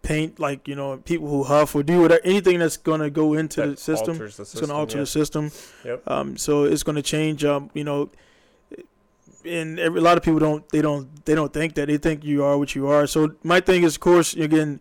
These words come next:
Speaker 1: being from the outside and only seeing it from the outside, I was like, "All right, if I,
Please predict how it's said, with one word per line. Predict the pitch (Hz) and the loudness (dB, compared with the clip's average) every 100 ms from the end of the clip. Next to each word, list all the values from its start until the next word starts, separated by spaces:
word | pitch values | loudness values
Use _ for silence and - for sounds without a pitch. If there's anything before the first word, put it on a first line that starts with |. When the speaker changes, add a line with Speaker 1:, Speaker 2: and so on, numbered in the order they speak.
| _ _ | _ _
Speaker 1:
being | - 180 180 | 2 4 2
from | 160 165 | 0 -2
the | 151 | -2
outside | 143 156 165 156 143 | 2 0 2 0 0
and | 147 156 | -2 -4
only | - 156 | -4 -4
seeing | 151 156 151 | -4 -4 -6
it | |
from | - | -8
the | 143 | -4
outside, | 147 165 - 143 | 0 0 2 2
I | 147 | 0
was | 143 | 0
like, | 147 | -2
"All | |
right, | 147 143 147 | -2 -4 -6
if | 151 147 | -4 0
I, | 151 143 | 2 0